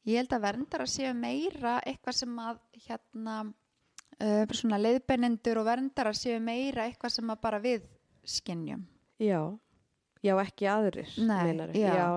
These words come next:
Speaker 2: já, já.
Speaker 1: Ég held að
Speaker 2: Það
Speaker 1: sé
Speaker 2: getur
Speaker 1: meira bara
Speaker 2: make sense.
Speaker 1: persónulegt fyrir okkur. Ég held að þeir séu ekki að sýna sig fyrir öðrum.
Speaker 2: Já.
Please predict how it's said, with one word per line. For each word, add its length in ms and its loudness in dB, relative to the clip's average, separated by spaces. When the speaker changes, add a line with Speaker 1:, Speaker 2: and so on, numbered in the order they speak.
Speaker 2:
já, 140 0
já. 240 -2
Speaker 1:
Ég 100 4
held 140 0
að 20 2
Speaker 2:
Það 140 4
Speaker 1:
sé 80 2
Speaker 2:
getur 80 2
Speaker 1:
meira 320 4
bara 180 2
Speaker 2:
make 100 0
sense. 220 0
Speaker 1:
persónulegt 460 0
fyrir 240 0
okkur. 580 -2
Ég 100 -2
held 100 -6
að 80 -6
þeir 160 -2
séu 240 -2
ekki 160 -12
að 80 -8
sýna 320 -2
sig 160 -4
fyrir 180 -4
öðrum. 540 -2
Speaker 2:
Já. 240 -2